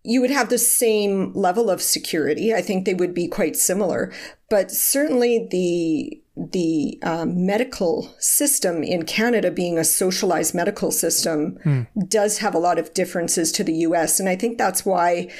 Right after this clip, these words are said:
Speaker 1: when I trained in the U S, uh, that I was able to embrace a different mindset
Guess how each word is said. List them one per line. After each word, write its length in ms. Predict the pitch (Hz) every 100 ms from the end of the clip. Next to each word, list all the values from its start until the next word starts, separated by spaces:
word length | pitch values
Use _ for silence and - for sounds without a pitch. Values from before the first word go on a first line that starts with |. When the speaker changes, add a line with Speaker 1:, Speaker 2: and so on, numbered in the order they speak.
| - - -
Speaker 1:
when 200 | 196 185
I 140 | 165
trained 540 | 165 - 214 269 330
in 120 | 247 170
the 100 | 156
U 220 | 156 -
S, 520 | - - - - - 269 -
uh, 340 | 190 160 151 - 185
that 560 | 196 160 - - - - - - _ _ -
I 180 | - 214
was 220 | 214 220 -
able 240 | 214 208 214
to 240 | - 196 -
embrace 880 | 196 185 - 190 185 233 220 - - - _ -
a 80 | 190
different 480 | - 214 190 151
mindset 920 | 180 175 185 285 311 - 117 - -